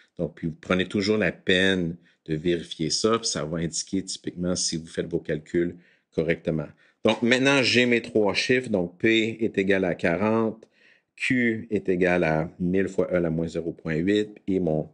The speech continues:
ma dérivée à moins vingt fois E à la moins zéro point huit. Donc, je mets tous mes chiffres à bonne place. Donc, epsilon, c'est quarante. Donc, le prix sur la quantité, mille fois E à la moins zéro point huit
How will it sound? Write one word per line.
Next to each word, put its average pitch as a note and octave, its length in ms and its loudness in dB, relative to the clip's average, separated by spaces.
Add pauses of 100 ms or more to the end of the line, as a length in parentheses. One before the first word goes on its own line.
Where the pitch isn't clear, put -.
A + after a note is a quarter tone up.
ma E2 160 -4
dérivée E2+ 440 0
à D#2 80 -2
moins E2+ 500 2
vingt F#2 340 0 (440)
fois - 180 -2
E F2 60 0
à E2+ 40 2
la E2 120 0
moins E2 160 -2
zéro E2 180 -2
point D#2+ 240 -6
huit. F#2 240 0
Donc, E2 220 -8
je - 80 -18
mets E2 80 -4
tous - 140 -6
mes F2+ 160 -4
chiffres - 240 -4
à D#2+ 60 0
bonne D#2+ 200 -6
place. G#2+ 360 -2
Donc, E2 180 -8 (100)
epsilon, F2+ 760 0 (340)
c'est - 180 -16
quarante. F#2 680 2 (220)
Donc, D2+ 240 -8
le C#2+ 140 -4
prix F#2+ 400 -4
sur G2+ 500 0
la E2 120 0
quantité, F2+ 500 -8
mille F2 300 -2
fois D#2+ 360 -4
E E2+ 180 2
à E2+ 40 -6 (320)
la D#2 120 -8
moins D#2+ 200 -4
zéro E2+ 460 -2 (260)
point D2 180 -8
huit G#2+ 460 -2